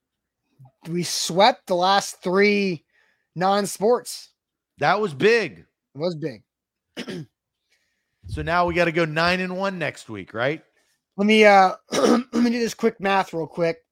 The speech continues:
Speaker 1: If I pull up the email to where I've got our, uh,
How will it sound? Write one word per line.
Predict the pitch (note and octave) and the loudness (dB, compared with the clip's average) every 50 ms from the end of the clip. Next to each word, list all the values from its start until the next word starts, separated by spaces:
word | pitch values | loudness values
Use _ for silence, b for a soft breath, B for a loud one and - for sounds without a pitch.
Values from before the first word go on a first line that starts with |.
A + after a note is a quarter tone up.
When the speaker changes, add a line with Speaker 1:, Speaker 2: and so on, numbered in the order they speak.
| _ | _
Speaker 1:
If | - E3 D#3 C#3 | -14 -12 -10 -8
I | D3+ D3 | -10 -10
pull | C#3 - - F3+ E3+ | -10 -8 -6 -6 -4
up | D#3+ - C#3+ | -6 -6 -10
the | C#3+ C#3+ D#3 E3+ | -16 -16 -12 -10
email | E3+ D#3+ D#3 D3 C#3+ C#3 C3+ C3 b b b b b b b b _ _ _ _ _ _ _ _ - - - - | -8 -8 -8 -8 -8 -8 -10 -10 b b b b b b b b _ _ _ _ _ _ _ _ -20 -20 -20 -16
to | - D3 | -12 -6
where | C#3+ D#3 D#3 D3+ | -4 -2 -2 -2
I've | C#3+ C#3 B2+ | -2 -4 -6
got | B2 D3 C#3+ C#3 C3+ | -6 -6 -4 -4 -6
our, | C3 B2+ B2+ B2+ B2 | -8 -8 -10 -10 -10
uh, | A#2+ A#2 A2+ A2 A2+ | -10 -10 -10 -12 -14